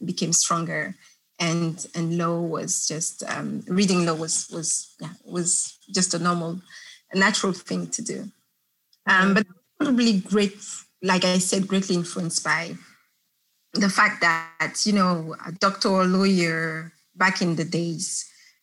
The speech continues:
Speaker 1: um,
Speaker 2: Yeah, it was a very deal, yeah. <laughs>
Speaker 1: <laughs> So, uh, but absolutely no, um,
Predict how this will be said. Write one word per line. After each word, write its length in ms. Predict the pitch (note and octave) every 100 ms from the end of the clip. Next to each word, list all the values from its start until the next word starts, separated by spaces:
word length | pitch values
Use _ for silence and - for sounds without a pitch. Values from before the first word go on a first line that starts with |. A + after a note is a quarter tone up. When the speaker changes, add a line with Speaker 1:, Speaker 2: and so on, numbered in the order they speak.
| -
Speaker 1:
um, 220 | D#3 D3+
Speaker 2:
Yeah, 100 | F#3
it 40 | F3+
was 140 | F3+
a 60 | F3
very 240 | F3 F3+
deal, 500 | F3 E3 E3 D#3 D#3+
yeah. 320 | - E3 F3+ F#3 - -
<laughs> 60 | A#3 A3+ A3+ - F3+ - - - -
Speaker 1:
<laughs> 40 | F#3+ - - - C4+ - - -
So, 600 | - - G#3 G#3 G#3 G#3
uh, 240 | - G#3 G3+
but 140 | A#3 A#3 G3+ -
absolutely 680 | A#3 - C4+ C#4 D#4 D4 C#4+
no, 640 | B3+ A#3+ A#3+ B3+ C4 C#4 -
um, 520 | F#3+ F3+ F3 F3 F3